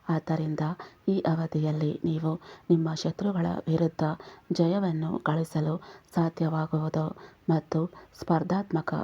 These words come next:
ಪರೀಕ್ಷೆಗಳಲ್ಲಿ ಯಶಸ್ಸು ದೊರಕುವ ಸಂಭವವೂ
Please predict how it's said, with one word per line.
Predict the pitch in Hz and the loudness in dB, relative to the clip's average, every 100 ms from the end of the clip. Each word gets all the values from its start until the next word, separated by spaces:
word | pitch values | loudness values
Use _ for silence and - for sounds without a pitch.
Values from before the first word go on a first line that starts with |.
| - | -2
ಪರೀಕ್ಷೆಗಳಲ್ಲಿ | 165 160 - 160 160 156 151 151 160 - - - | 0 0 0 -2 0 0 0 0 -2 -4 -20 -2
ಯಶಸ್ಸು | 170 165 185 - 160 - | 0 2 0 -2 -6 0
ದೊರಕುವ | 170 160 - 156 156 - - - - | 0 0 0 -2 -2 -4 -12 -18 0
ಸಂಭವವೂ | 165 175 180 190 170 | 0 2 2 2 0